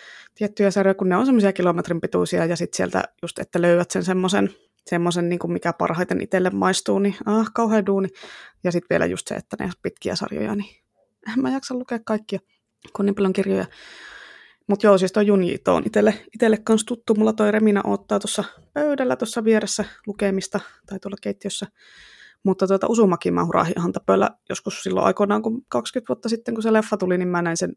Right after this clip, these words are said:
leffana, ja se oli niin superhyvä, niin sit piti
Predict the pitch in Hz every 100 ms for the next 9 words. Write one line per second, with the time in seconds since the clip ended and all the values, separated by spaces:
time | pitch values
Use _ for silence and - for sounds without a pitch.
0 | - - - 196 - - 214 269 262 247
1 | 240 - 226 220 190 175 180 175 170 -
2 | 175